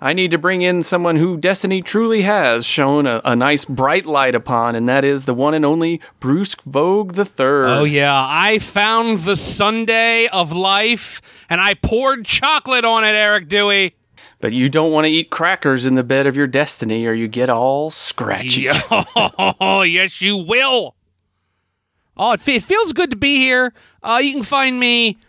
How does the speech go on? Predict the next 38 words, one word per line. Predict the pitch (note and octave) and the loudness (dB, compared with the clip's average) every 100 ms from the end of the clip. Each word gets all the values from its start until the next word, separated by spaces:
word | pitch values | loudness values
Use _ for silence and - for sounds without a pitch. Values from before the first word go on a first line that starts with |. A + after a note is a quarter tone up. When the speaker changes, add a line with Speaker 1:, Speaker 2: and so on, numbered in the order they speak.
| _ - | _ -4
Speaker 2:
all | C#4+ | 0
the | A3 | 0
places | - F3 C#3+ D3 C3+ D#3+ | 0 0 0 0 -2 -4
you've | G#3 E3 | -4 0
ever | D3 C#3 D3 | 0 0 0
found | E3 C#3 C#3 | 0 0 0
me | C3+ C3 - _ _ _ | -2 -4 -8 _ _ _
in | G3+ E3 | -4 -4
the | |
past. | - D#3+ D3 D3 - - | -2 0 0 -2 -8 -6
If | F#3 | -2
you | |
saw | G3+ A#3 G#3 | 0 0 2
me | F#3 | 0
before, | E3 F#3+ E3+ | 0 0 -2
I'm | D#3 | 0
probably | E3 D3 C#3 | -2 0 -2
still | - D3 | 0 -2
there. | C3 B2+ A#2+ A#2 - _ _ _ _ _ _ _ _ _ _ _ _ _ | 0 0 2 0 -6 _ _ _ _ _ _ _ _ _ _ _ _ _
We'll, | G#3+ G#3+ | -4 0
we'll | A3+ G3+ | 0 2
leave | F#3 | 2
it | D3+ | 2
at | D3 | 2
that. | D3 C#3+ | 2 2
If | E3 | 2
this | C4+ B3+ | 0 0
is | G3+ | 0
the | G3+ | 0
first | A#3 A3 | -2 -2
thing | A3 G#3 | 0 0
you've | F#3 | 2
ever | F#3+ F#3+ | 2 2
heard | F3 F#3 | 2 2
of | D#3+ | 0
that | E3 | 0
I've | D#3+ C#3 | -2 0
done, | F#3 | -2